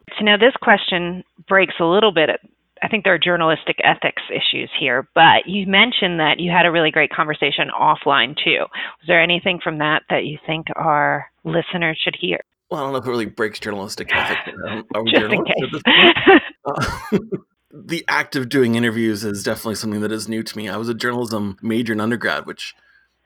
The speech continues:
Speaker 2: you would think between that and learning to research, there'd be some kind of experience with interviews, but that's not really what you, re-, at least in my experience, not what you learn along the way.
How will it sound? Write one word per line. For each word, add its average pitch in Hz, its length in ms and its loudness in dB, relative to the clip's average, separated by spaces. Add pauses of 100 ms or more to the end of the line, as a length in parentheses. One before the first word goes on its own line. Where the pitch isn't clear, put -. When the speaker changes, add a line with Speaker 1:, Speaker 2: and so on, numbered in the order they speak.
(160)
Speaker 2:
you 131 140 -6
would 117 100 -2
think 127 220 -4
between 117 400 -4
that 110 320 -2
and 98 180 -6
learning 117 280 -4
to 110 160 -6
research, 101 380 -8
there'd 104 120 -6
be 101 80 -14
some 107 220 -8
kind 110 180 -8
of 95 140 -8
experience - 520 -10
with 107 80 -10
interviews, 104 380 -10
but 107 240 -10
that's 110 220 -6
not 113 160 -4
really 107 200 -4
what 101 220 -8
you, 104 160 -10
re-, 98 140 -14 (340)
at 107 100 -4
least 113 180 -4
in 104 60 -4
my 110 140 -2
experience, 101 360 -6
not 98 120 -6
what 101 160 -8
you 98 80 -6
learn 98 160 -6
along 104 200 -6
the 98 80 -8
way. 90 180 -10